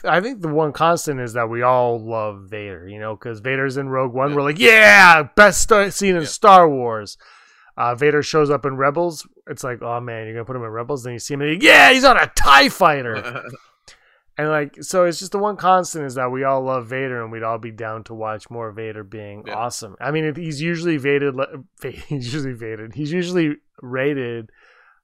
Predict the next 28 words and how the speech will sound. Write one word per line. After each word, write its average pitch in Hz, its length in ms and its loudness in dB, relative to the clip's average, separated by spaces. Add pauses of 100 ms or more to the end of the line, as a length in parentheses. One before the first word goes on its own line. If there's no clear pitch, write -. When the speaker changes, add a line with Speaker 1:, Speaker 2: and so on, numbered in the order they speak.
(120)
Speaker 1:
uh, 113 240 -4
you 127 220 -12
know, 123 80 -8
the 120 100 -10
number 123 220 -10
one, 120 280 -8
number 113 160 -12
two 117 280 -16
villain 113 380 -10
in 107 160 -14
movie 110 260 -14
history. 90 640 -18 (480)
Everyone 127 480 -8
loves 95 260 -14
Darth 98 300 -14
Vader. 104 420 -14 (580)
Um, 92 540 -18 (220)
so - 260 -14
I'm 127 180 -8
gonna 139 200 -6
go 120 560 -6
full 370 260 0
Brock. 170 480 2 (2250)
Speaker 2:
Is 123 140 -20
number 117 360 -10
one 107 320 -12
Angry 107 300 -14
Birds? 156 380 -18